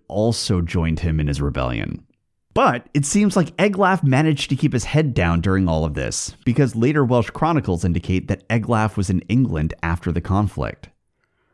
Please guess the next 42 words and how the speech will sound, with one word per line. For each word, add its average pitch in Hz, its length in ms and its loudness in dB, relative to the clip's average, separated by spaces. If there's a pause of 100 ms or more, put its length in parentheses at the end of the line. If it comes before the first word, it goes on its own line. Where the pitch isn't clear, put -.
So - 120 -2
his 139 220 4
part 147 340 2
in 135 80 4
the 113 60 4
rebellion 90 640 2
must 90 240 0
have 90 80 -2
been 80 140 0
forgiven. 80 680 -4 (600)
Maybe 104 220 2
he 113 40 2
got 110 140 2
a 87 40 0
pass 110 440 -2
because 87 260 -2
he 90 120 2
didn't 90 240 2
elope 95 280 2
with 69 100 -6
anyone, 64 440 -4 (340)
or 156 200 2
maybe 123 340 0
he 147 40 4
wasn't 147 260 2
the 107 40 -2
trash 143 400 0
talker 101 380 0
that 92 120 0
his 90 120 0
brother 104 260 0
was. - 420 -6 (460)
It's - 120 -18
hard 131 140 0
to 120 60 -4
say 117 180 0
for - 120 -6
sure. - 440 -2 (880)
But 123 140 0
needless 202 420 2
to 156 80 -2
say, 98 480 0